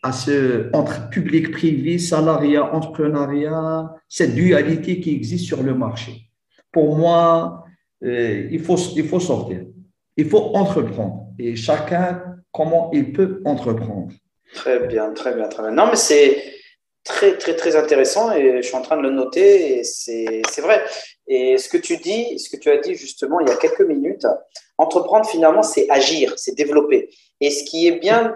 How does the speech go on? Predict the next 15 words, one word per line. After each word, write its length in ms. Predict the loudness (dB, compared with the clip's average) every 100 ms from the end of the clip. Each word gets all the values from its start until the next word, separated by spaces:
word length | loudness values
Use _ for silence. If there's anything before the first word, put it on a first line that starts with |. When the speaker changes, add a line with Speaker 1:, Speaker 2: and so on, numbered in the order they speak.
| -2
Speaker 2:
dans 200 | -2 0
ta 100 | -2
philosophie, 600 | -2 -4 -4 -2 -6 -6
comme 140 | -8
tu 100 | -4
l'as 140 | -2 -2
dit, 260 | -4 -10 -16 _ _ 0
euh, 300 | 2 4 0 -4
que 100 | -6
ce 160 | -6
soit 560 | -8 -2 4 4 4 0
en 60 |
tant 160 | -4 -8
que 120 | -12
salarié 800 | -10 -6 -4 -4 -4 -6 -6 -10